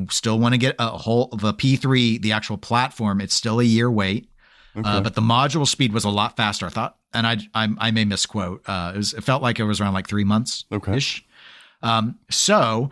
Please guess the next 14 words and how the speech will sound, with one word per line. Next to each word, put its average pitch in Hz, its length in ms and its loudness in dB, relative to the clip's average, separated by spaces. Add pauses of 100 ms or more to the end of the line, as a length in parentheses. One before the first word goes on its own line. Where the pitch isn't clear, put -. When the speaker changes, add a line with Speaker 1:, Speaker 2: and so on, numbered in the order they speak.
Speaker 2:
Isn't 285 240 6
Speaker 1:
if, 359 80 2
Speaker 2:
their 330 80 8
Speaker 1:
let's 202 80 2
Speaker 2:
goal 220 100 10
Speaker 1:
say - 60 8
Speaker 2:
always 180 320 6
to 190 80 0
sell 196 240 4
more 185 180 2
games, 190 480 0
like 156 200 2
the 139 100 2
machines? 175 640 0